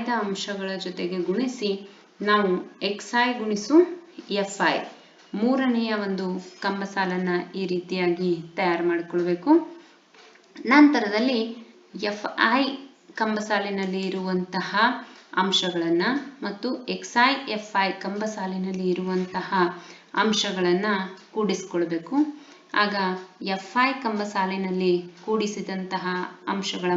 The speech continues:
ಮೊತ್ತ summation of ಎಫ್ ಐ ಇದನ್ನ ಕೂಡಿಸಿದಾಗ ನಮಗೆ ಬರುವ ಮೊತ್ತ ಮೂವತ್ತು. ಅದೇ ರೀತಿಯಾಗಿ ಎಕ್ಸ್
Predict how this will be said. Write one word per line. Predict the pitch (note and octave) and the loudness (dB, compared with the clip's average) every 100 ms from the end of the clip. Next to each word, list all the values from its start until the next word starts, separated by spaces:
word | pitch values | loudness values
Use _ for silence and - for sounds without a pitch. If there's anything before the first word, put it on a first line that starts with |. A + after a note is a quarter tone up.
| F3+ | 2
ಮೊತ್ತ | F3 F3 F3 - | 0 -2 -4 -4
summation | - F#3 F#3+ - G3+ F#3 | -2 0 0 -2 -2 -4
of | F3+ - - F3+ | -4 -8 -6 -6
ಎಫ್ | - - F3+ | -4 0 2
ಐ | D#3 - - - - - - | 2 -2 -14 -20 -20 -20 -4
ಇದನ್ನ | F3 F#3 F#3+ G#3+ C4 - - | -2 2 0 -2 -6 -12 -10
ಕೂಡಿಸಿದಾಗ | G#3+ G#3+ G#3 G#3 F3+ G3 B3 B3 G#3+ G#3+ - G3+ | -2 0 0 -4 -2 0 0 0 -2 -4 -10 -4
ನಮಗೆ | F#3+ F3 F3 | 0 2 2
ಬರುವ | F3+ F#3 F3+ F3 | 0 2 2 2
ಮೊತ್ತ | F3 A3 F#3+ F3+ - | 0 0 0 -2 -4
ಮೂವತ್ತು. | G3+ G#3 G3+ - - - - - - - - - - A3+ | 2 4 4 2 -6 -16 -20 -20 -20 -20 -20 -20 -2 2
ಅದೇ | C4 B3+ | 4 4
ರೀತಿಯಾಗಿ | A#3 A#3+ A#3 A#3 D#4 F4 - - | 2 2 2 4 6 4 2 -2
ಎಕ್ಸ್ | G3+ - | -4 0